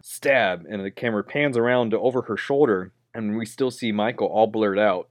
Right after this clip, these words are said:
And he's just, like, he's posed her husband on the table, and he's making, like, this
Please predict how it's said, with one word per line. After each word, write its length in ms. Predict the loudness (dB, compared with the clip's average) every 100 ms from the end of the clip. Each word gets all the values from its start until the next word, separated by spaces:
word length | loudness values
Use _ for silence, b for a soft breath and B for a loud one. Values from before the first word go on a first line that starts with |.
| -8
And 140 | -4
he's 180 | -2 -2
just, 220 | -4 -4
like, 320 | -4 -4 -8 _
he's 220 | -10 -10
posed 400 | 0 2 2 0
her 80 | -2
husband 360 | -2 0 -2
on 100 | -4
the 60 | -4
table, 520 | -2 -2 0 -4 -4
and 100 | -4
he's 160 | -4 -2
making, 380 | -2 -2 -2 -2
like, 160 | -4
this 220 | -6 -8